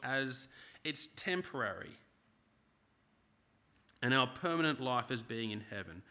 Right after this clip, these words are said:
It's so, it's so easy to get both of them confused, isn't it? This world is temporary. You don't want to waste your life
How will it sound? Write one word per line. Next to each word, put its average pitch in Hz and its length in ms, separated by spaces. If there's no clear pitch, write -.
It's 170 160
so, 185 360
it's 160 180
so 196 340
easy 165 420
to - 160
get 127 380
both 143 300
of 123 160
them 117 180
confused, 110 720
isn't 101 300
it? - 240
This 151 220
world 175 260
is 160 120
temporary. 110 600
You 156 100
don't 226 400
want 175 260
to 175 100
waste 156 580
your 147 180
life 127 800